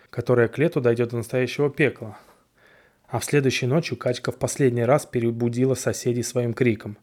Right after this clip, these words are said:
Она кричала, падая с тринадцатого этажа на тротуар перед фасадом дома. Вернее, кто-то проснулся от её крика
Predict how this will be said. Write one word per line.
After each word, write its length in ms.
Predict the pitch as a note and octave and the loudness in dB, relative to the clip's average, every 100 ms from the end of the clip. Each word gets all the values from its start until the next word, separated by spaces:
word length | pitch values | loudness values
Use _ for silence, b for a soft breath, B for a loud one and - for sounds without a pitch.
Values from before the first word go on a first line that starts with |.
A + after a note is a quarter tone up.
| _ B B B | _ B B B
Она 240 | - A#2+ C#3 | -4 -2 0
кричала, 540 | C3 A#2+ - D3 B2 | -2 -2 -2 0 0
падая 580 | G#2 - B2+ B2+ B2 G#2+ | -4 0 2 2 0 -2
с 60 | |
тринадцатого 800 | - - B2+ C3 C3 - - A#2 | -6 -2 0 2 0 -2 -2 0
этажа 320 | A#2 A#2 A2+ B2 | 2 0 2 0
на 100 | A2+ | 0
тротуар 460 | A#2+ A2 B2 A#2 | -2 0 2 2
перед 240 | A#2 A2+ - | 0 -2 -2
фасадом 500 | A2+ - A#2 A2+ A#2 | -6 -2 -2 0 0
дома. 320 | A2+ G#2 G2+ _ _ B B B B | 0 -2 -8 _ _ B B B B
Вернее, 480 | A#2 A#2+ B2+ D#3 C#3 | -2 0 2 2 0
кто-то 380 | - - C#3+ C#3 | -2 -2 -2 0
проснулся 540 | - B2+ - D#3 - | 0 0 0 -2 0
от 120 | A2+ | -2
её 160 | A2+ A2 | 0 0
крика 500 | G#2+ D#3+ F#3 A2+ G2 | 2 2 2 -4 -10